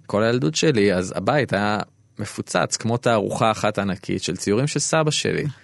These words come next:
ואף פעם לא באמת דיברתי איתו על זה יותר מדי, או העמקתי איתו את זה, אבל זה באמת היה הסממן התרבותי היחיד שנחשפתי אליו בעצם כילד, שבדיעבד שוב,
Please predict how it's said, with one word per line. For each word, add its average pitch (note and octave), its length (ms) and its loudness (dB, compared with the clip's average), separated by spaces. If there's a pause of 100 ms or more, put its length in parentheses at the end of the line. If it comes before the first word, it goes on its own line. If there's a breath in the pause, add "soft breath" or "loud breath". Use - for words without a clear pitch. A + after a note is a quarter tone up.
(500 loud breath)
ואף F2 200 -4
פעם B2 220 2
לא C#3 60 2
באמת A#2 280 2
דיברתי G2 500 2
איתו G2+ 200 2
על F#2 100 0
זה F2+ 100 -2
יותר F2+ 260 -2
מדי, F2 520 -2
או E2 120 -2
העמקתי F#2+ 480 -4
איתו G2+ 260 -2
את F#2+ 80 -4
זה, F2+ 160 -2
אבל F#2 180 -4
זה A2+ 160 0
באמת B2+ 280 -2
היה A2+ 180 2
הסממן G2+ 520 -2
התרבותי G2+ 760 -2
היחיד G2+ 400 -2
שנחשפתי G2 840 -2
אליו F2 220 -2
בעצם F2+ 300 -2
כילד, B2 640 0
שבדיעבד F2+ 1900 -2
שוב, G#2 440 0